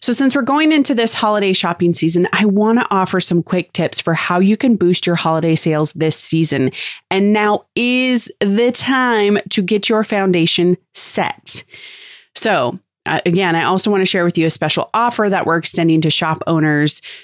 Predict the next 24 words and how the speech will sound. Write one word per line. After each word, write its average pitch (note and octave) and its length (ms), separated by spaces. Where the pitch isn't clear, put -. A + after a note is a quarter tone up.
who F#3 120
feel D3+ 240
a - 20
little F3+ 260
behind C4 360
the C#4 60
eight B3+ 280
ball G3+ 420
and G3 160
might F#3 200
need F#3+ 180
some G3 100
help F3 280
getting E3+ 260
up E3 160
and D#3+ 100
running D#3+ 280
with D3 100
their D#3 180
Pinterest D3+ 400
marketing D3+ 440
strategy C#3+ 760
pretty D#3 420
quickly. C3 600